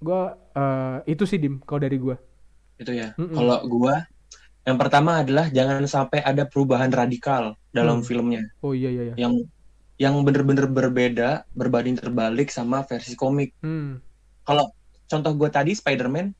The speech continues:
Speaker 2: dia jadi organik webnya,
Speaker 1: Hmm.
Speaker 2: yang seharusnya pakai alat,
Speaker 1: Hmm.
Speaker 2: itu menurut gua emang cukup radikal, tapi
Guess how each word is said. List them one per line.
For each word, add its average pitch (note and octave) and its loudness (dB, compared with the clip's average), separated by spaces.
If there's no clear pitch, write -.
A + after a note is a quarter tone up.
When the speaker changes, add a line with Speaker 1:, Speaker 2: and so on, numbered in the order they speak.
Speaker 2:
dia C3+ 2
jadi C3 0
organik B2 -4
webnya, C3 -2
Speaker 1:
Hmm. D3 -8
Speaker 2:
yang C3 -2
seharusnya B2 -2
pakai B2 -4
alat, B2+ 0
Speaker 1:
Hmm. C3+ -12
Speaker 2:
itu C3+ -2
menurut F#3 2
gua G3 2
emang G3 2
cukup D3+ -8
radikal, C3 -2
tapi E3+ 0